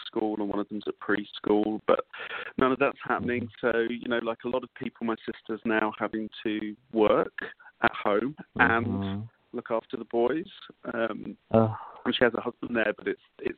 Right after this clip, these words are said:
Speaker 1: I just don't understand how anyone can do it. I find it tough. So having kids as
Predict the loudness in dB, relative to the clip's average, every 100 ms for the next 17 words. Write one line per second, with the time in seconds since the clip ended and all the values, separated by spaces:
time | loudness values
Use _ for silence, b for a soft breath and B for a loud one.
0 | -4 -2 -2 -2 -2 -2 -4 -8 -8 -2
1 | 2 2 0 0 0 -2 B B B B
2 | B 2 4 4 2 -6 -10 -12 -10 -4
3 | -4 0 -2 -2 -6 -6 -10 -6 -6 -6
4 | -12 -4 -2 -2 -4 -8 -10 -8 -6 -6
5 | -10